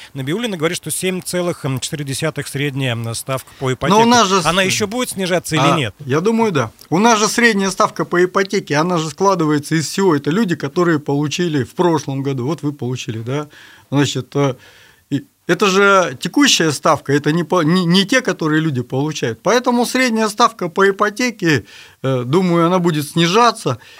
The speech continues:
Speaker 2: И надо понимать, что у нас пока, несмотря на то, что, э, собственно, люди уехали из Новосибирска, многие, да, что у нас, э, абитуриентов мало з-, сегодня, ну, потому что пандемия, да. И несмотря на это, всё равно у нас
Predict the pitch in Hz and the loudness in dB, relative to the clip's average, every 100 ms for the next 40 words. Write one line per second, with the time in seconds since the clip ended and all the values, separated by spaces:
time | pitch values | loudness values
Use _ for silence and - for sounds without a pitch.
0 | - 156 202 220 202 202 208 226 247 226 | -4 0 4 4 2 0 0 2 2 0
1 | - 185 175 - 175 208 190 - 196 196 | -2 0 0 0 0 2 0 -2 -2 0
2 | 160 160 190 196 202 175 175 180 196 147 | 0 0 0 0 2 0 0 0 0 0
3 | - 160 160 143 117 - 139 147 151 143 | -2 0 4 4 0 -6 0 2 4 2
4 | 135 123 - 147 - 151 151 131 - - | 0 -4 -4 -6 -2 -2 0 -2 -4 -20
5 | - - _ - 202 180 170 156 160 202 | -20 -20 _ 0 2 2 2 2 2 2
6 | 202 160 160 143 151 151 143 151 147 143 | 0 0 0 2 0 0 0 -4 -2 -2
7 | - 120 139 143 123 117 117 143 156 147 | -4 -4 0 0 0 -4 -4 -4 -2 -2
8 | 135 - 151 143 139 156 151 135 - 139 | -4 -4 -2 0 0 0 0 -2 -2 -2
9 | 135 147 165 190 185 185 185 165 - 151 | -2 -2 0 0 2 2 2 -2 -4 0
10 | 156 143 127 113 127 - - 139 139 139 | 2 2 0 -4 -10 -12 -8 -4 -4 -2
11 | 240 277 - 165 151 - 120 143 147 160 | -2 -2 -4 -4 -4 -6 -6 -4 0 0
12 | 131 107 110 151 214 - - - - 185 | 0 -4 -6 -8 -8 -18 -20 -10 0 2
13 | 214 214 233 233 220 196 247 269 175 - | 2 2 0 2 2 2 0 0 -2 -2
14 | 175 190 220 262 196 180 185 160 | 0 2 2 2 2 2 2 0